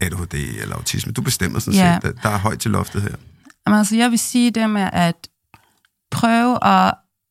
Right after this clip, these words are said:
Speaker 2: altså virkelig den der med at prøve at skrælle alle de her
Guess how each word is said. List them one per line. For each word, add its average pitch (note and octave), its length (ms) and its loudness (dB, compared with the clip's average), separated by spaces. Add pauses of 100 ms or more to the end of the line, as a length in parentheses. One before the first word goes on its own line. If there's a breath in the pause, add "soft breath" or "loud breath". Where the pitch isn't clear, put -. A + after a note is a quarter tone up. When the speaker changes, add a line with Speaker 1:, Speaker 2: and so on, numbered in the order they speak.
(340)
Speaker 2:
altså G#3+ 200 0
virkelig A#3 260 2
den G#3 120 0
der G3+ 60 0
med G3 140 4
at F#3 60 0
prøve G#3+ 360 2
at G#3+ 80 0
skrælle E3+ 680 0 (920 soft breath)
alle G3+ 240 4
de G#3+ 100 6
her E3+ 520 4